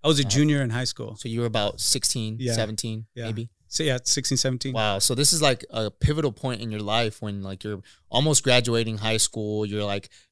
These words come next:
Speaker 2: slowly becoming a man, transitioning from, like, a young boy to a man. And you're suddenly faced with this big responsibility of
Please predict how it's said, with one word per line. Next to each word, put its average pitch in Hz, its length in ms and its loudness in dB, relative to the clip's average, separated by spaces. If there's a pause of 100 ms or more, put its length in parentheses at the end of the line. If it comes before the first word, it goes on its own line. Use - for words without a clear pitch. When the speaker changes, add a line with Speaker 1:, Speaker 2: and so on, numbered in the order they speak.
(120)
Speaker 2:
slowly 143 400 4
becoming 123 420 -2
a 110 40 0
man, 110 340 0
transitioning 113 640 -2
from, 110 140 -4
like, 104 160 -4
a 101 80 -2
young 107 440 -2
boy 107 280 2
to 113 180 -2
a 107 40 -2
man. 104 440 -4 (540)
And 107 340 2
you're 101 320 -4 (140)
suddenly 131 420 2
faced 123 320 0
with 101 80 -6
this 98 140 -4
big 110 260 -2
responsibility 113 880 0
of 95 180 -8